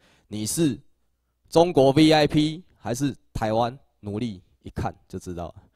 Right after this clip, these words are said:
台湾奴隶一定是永远得不到他们的福利，为什么？因为他永远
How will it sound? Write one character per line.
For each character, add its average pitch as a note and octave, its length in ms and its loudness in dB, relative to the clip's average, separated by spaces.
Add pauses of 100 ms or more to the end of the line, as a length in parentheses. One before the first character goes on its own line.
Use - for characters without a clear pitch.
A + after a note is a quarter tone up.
(180)
台 F#2 120 -8
湾 A2 80 -8
奴 G#2+ 120 -6
隶 A2+ 220 -4
一 G#2 80 -6
定 G#2 240 -8
是 G2+ 180 -10
永 F#2 240 -8
远 F#2+ 180 -6 (260)
得 E2+ 100 -10
不 F2+ 100 -10
到 F#2+ 200 -6
他 F#2+ 100 -8
们 F2+ 80 -16
的 D2 80 -14
福 D#2 220 -16
利， D#2+ 200 -16 (180)
为 F#2+ 100 -10
什 F2+ 60 -8
么？ B1 140 -14 (260)
因 G#2 80 -10
为 A2 60 -8
他 A2 180 -4
永 G2+ 200 -4
远 E2+ 160 -12